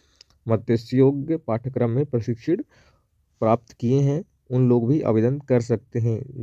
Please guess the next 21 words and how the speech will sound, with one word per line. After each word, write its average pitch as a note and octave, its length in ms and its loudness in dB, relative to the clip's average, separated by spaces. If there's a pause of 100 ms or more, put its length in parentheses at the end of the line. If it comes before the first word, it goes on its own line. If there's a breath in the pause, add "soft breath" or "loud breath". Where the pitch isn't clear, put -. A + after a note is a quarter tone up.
(120)
जो A2+ 460 2 (220)
बीएफएससी A#2 1200 -2
नहीं A#2 280 0
किए B2+ 220 0
हैं, C#3 180 2 (120)
उनके A#2 280 -4
लिए C#3 280 4
है। D3 100 2
अगर C3 220 0 (720 soft breath)
कर C3+ 120 6
लिए C3+ 240 4
हैं C#3 220 2
तो - 440 -6
अच्छी A2 300 -4
बात C#3 280 0
है, C#3+ 60 2
और A#2 60 2
नहीं A#2+ 200 0
किए A#2+ 220 -2
हैं B2+ 160 0 (380)
तो G2+ 300 -2